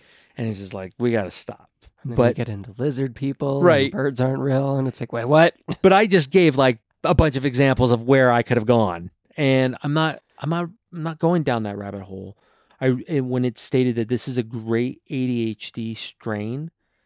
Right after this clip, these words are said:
Speaker 1: th-, they're right. This is better than any Adderall that you could take. I'm not,
Speaker 2: Hmm.
Speaker 1: I'm not shitting you right now because now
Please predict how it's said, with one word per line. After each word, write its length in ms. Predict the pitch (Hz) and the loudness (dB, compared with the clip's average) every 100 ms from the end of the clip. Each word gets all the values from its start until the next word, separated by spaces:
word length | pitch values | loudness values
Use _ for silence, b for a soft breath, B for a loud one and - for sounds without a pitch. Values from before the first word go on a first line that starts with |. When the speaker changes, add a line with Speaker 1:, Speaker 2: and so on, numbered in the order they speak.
| _ | _
Speaker 1:
th-, 100 | - 151 | -6 2
they're 160 | 180 | 4
right. 400 | 175 113 156 123 - | 4 2 -2 -4 -12
This 300 | - 135 120 | -4 -2 -2
is 120 | 156 127 | -4 -8
better 720 | 120 113 120 123 127 107 107 _ _ _ _ | -12 -4 -2 0 0 -2 -6 _ _ _ _
than 120 | 120 | -2
any 400 | 120 123 120 120 _ - | 0 0 -2 -4 _ -6
Adderall 600 | 110 131 123 113 107 107 | -2 0 2 2 4 2
that 100 | 135 | 0
you 160 | 135 | -4
could 160 | 113 110 | -8 -8
take. 500 | - 120 107 - _ _ _ _ | -2 0 -2 -6 _ _ _ _
I'm 200 | 120 120 | -6 -4
not, 280 | 127 123 117 | -2 -2 -4
Speaker 2:
Hmm. 80 | 131 | -6
Speaker 1:
I'm 100 | 127 | -6
not 160 | 120 | -6
shitting 340 | 110 - 139 120 | -6 -4 -4 -4
you 100 | 107 | -4
right 140 | 107 | -4
now 100 | 123 | -4
because 280 | 139 127 117 | -6 -6 -4
now 380 | 123 135 120 | -2 0 -2